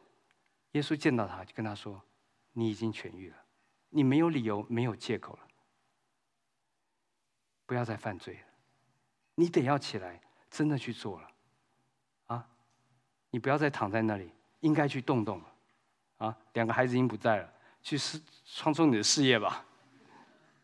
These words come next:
不要再犯罪，害怕你之后所遭遇的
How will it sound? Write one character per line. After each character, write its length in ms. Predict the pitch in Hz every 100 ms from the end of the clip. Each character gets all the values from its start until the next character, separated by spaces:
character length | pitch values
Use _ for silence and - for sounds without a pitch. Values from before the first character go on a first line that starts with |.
| _ _ _ _ _ _ _ _ _ _ _ _ _ _ _
不 120 | 127
要 120 | 139
再 140 | 135 117
犯 240 | 123 104
罪， 260 | 90 95 - _ _ _ _ _ _ _ _ _
害 160 | - 117
怕 280 | 113 135 113 - - - - -
你 260 | 131 107
之 220 | 98 -
后 160 | 127 127
所 160 | 113 95
遭 240 | - 107
遇 100 | 104
的 120 | 92